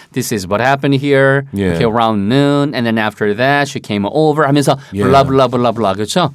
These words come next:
Speaker 2: Yeah.
Speaker 1: 이런 식으로.
Speaker 2: So lay something out.
Speaker 1: 맞습니다. 무엇인가 보여주다, 다 펼쳐놓다 해서 lay, L A Y가 눕다의 과거형이 아니고 여기서는 그냥 두다, 풋의 뜻이에요.
Speaker 2: Yeah.
Speaker 1: 예, put something out 이런 얘기죠.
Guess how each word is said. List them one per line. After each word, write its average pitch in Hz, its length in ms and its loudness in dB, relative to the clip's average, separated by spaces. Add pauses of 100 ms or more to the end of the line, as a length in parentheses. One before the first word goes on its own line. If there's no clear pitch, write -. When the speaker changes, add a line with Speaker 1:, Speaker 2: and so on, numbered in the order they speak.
Speaker 2:
Yeah. 95 240 -2
Speaker 1:
이런 123 140 0
식으로. 98 720 -2
Speaker 2:
So 104 160 -2
lay 151 760 6
something 131 680 2 (100)
out. 98 380 -2
Speaker 1:
맞습니다. 117 480 0
무엇인가 170 840 2 (100)
보여주다, 139 500 2 (200)
다 135 200 2
펼쳐놓다 202 640 -2
해서 127 240 0
lay, 117 380 2
L 135 360 4
A 135 220 4
Y가 104 580 2 (340)
눕다의 175 580 4
과거형이 139 580 4
아니고 104 360 0
여기서는 123 380 0
그냥 131 260 0
두다, 135 420 2
풋의 277 280 -2
뜻이에요. 101 640 -4
Speaker 2:
Yeah. 92 480 0
Speaker 1:
예, 98 100 -4
put 147 140 -10
something 135 440 -4
out 135 320 0
이런 113 200 -4
얘기죠. 104 220 -4